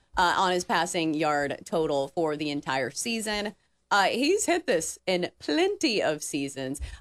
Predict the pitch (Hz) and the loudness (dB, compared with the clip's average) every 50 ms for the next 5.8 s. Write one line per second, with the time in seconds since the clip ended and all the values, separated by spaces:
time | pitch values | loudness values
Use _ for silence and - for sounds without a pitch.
0 | - - 185 185 170 185 208 190 185 269 269 262 262 254 226 196 185 180 160 143 | 0 2 2 4 4 2 0 -2 0 0 0 0 2 0 -2 0 2 2 4 4
1 | 131 160 185 - - 170 151 151 175 170 - 208 196 196 220 220 226 - - 190 | 2 2 0 0 0 0 0 0 0 -2 -4 -4 -6 -4 -4 -6 -6 -6 -6 -6
2 | 185 - 170 170 - - 202 214 247 240 - - - 160 147 143 143 - _ _ | -4 -4 -4 -4 -2 -4 -4 -4 -4 -4 -6 -6 -4 -4 -4 -4 -6 -8 _ _
3 | - 120 131 143 175 185 190 - 240 233 131 139 143 139 - _ _ _ - 190 | -2 0 0 0 -2 -4 -2 0 2 2 2 0 -2 -6 -8 _ _ _ 0 2
4 | 220 262 339 285 233 196 185 185 180 170 180 185 180 175 170 170 165 156 151 - | 2 2 4 4 2 2 2 0 -4 -4 -2 -2 0 0 0 0 0 -2 -2 -2
5 | - 151 135 - - 127 120 123 - 185 196 160 113 107 - | -2 -2 -2 0 0 -2 -2 0 -2 -4 -2 -2 -4 -8 -10